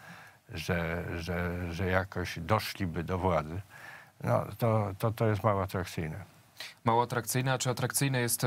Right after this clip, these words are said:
Speaker 2: to, co mówi Robert Biedroń w kontekście Kościoła? "Wyprowadzę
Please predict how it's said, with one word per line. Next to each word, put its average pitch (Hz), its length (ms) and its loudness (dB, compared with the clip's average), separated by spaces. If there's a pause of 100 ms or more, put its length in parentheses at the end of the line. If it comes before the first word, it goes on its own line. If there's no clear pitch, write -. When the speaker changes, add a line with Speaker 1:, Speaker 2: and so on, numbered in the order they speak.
(120)
Speaker 2:
to, 123 120 2
co 123 140 0
mówi 117 200 2
Robert 113 320 2
Biedroń 117 300 2
w - 60 -6
kontekście 113 460 0
Kościoła? 107 460 2
"Wyprowadzę 113 440 0